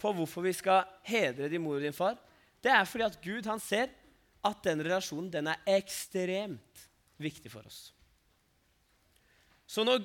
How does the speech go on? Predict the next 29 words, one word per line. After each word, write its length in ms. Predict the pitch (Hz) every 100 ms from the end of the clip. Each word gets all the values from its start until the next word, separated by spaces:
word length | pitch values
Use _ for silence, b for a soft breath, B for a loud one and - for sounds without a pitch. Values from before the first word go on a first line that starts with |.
| -
når 260 | 185 208 226
du 20 |
ser 240 | - 247
for 140 | 175 196
deg 100 | 196
at 60 |
Gud 180 | 185 185
sier, 320 | - 170 170 - - -
«Du 80 | 160
skal 160 | 202
hedre 280 | 196 180 139
din 80 | 160
mor 120 | 151
og 60 | 147
din 100 | 151
far», 220 | 175 214 214 _ _
så 120 | - 190
ikke 120 | 175
se 140 | 202
for 140 | 185 175
deg 80 | 165
at 60 |
han 80 | 180
er 120 | 170 165
sånn 160 | 170
streng 580 | - - - 147 156 165 160 b b b -
og 160 | 151
så 80 | 151
liksom 320 | 156 147 135